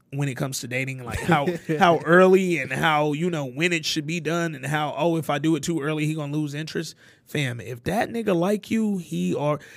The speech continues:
Speaker 1: sex has never made a nigga be like,
Speaker 2: Well, the thing
Speaker 1: "I don't
Speaker 2: is,
Speaker 1: like her no more."
Speaker 2: well, the thing is with that with women is
Speaker 1: Yeah.
Speaker 2: it may appear that I like you,
Speaker 1: Yeah.
Speaker 2: but I don't
Speaker 1: Mm.
Speaker 2: after I have sex with you and then
Speaker 1: Yeah.
Speaker 2: you don't call me no more.
Speaker 1: Yeah.
Speaker 2: Then it's like, well, let me not do that.
Speaker 1: Yeah.
Speaker 2: Hopefully if I, if I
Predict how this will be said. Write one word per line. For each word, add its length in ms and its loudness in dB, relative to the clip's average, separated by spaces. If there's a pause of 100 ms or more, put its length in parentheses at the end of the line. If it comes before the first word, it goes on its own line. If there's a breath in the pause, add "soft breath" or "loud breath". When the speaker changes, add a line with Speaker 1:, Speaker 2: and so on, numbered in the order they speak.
Speaker 1:
sex 400 2
has 220 8
never 280 4
made 280 6
a 60 0
nigga 280 2
be 140 6
like, 220 4
Speaker 2:
Well, 100 0
the 80 -2
thing 260 -2
Speaker 1:
"I 60 2
don't 120 6
Speaker 2:
is, 60 0
Speaker 1:
like 160 -4
her 140 -6
no 100 -14
more." 340 -18
Speaker 2:
well, 140 -2
the 100 -2
thing 360 -4
is 240 -2
with 380 -2
that 260 -4
with 140 -6
women 280 -4
is 300 -8
Speaker 1:
Yeah. 240 -8 (640)
Speaker 2:
it 100 -2
may 240 -2
appear 540 -2
that 120 0
I 60 0
like 340 -8
you, 120 -10
Speaker 1:
Yeah. 520 -2
Speaker 2:
but 120 -2
I 160 -8
don't 500 0
Speaker 1:
Mm. 600 -8
Speaker 2:
after 340 0
I 100 -2
have 200 -2
sex 240 -2
with 120 -8
you 100 2
and 80 2
then 100 2
Speaker 1:
Yeah. 60 0
Speaker 2:
you 60 4
don't 200 0
call 240 2
me 100 -2
no 140 -8
more. 240 -12
Speaker 1:
Yeah. 360 4
Speaker 2:
Then 140 2
it's 140 2
like, 160 2
well, 140 0
let 200 2
me 180 4
not 460 -2
do 160 2
that. 140 0
Speaker 1:
Yeah. 480 0
Speaker 2:
Hopefully 400 4
if 100 2
I, 200 0
if 200 -8
I 380 -4